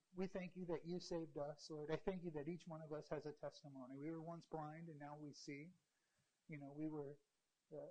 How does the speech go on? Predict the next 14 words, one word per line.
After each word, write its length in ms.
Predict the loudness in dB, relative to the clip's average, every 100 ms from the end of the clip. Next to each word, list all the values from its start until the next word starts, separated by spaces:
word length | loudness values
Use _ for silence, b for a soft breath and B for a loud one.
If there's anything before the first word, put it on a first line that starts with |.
| -8
sinners. 640 | 4 6 6 2 -10 -16 -20 _ -4
We 100 | 0
were 160 | 0 4
hostile. 480 | 4 4 4 4 4
We 140 | 2 -2
were 100 | -4
enemies 340 | -6 -4 -4 -2
of 140 | -2
yours. 480 | -2 -2 -4 -6 -10
And 80 | -12 -16 b b b _
you've 160 | -2 0
translated 640 | -2 -2 2 4 4 2
us 100 | -4
from 100 | -4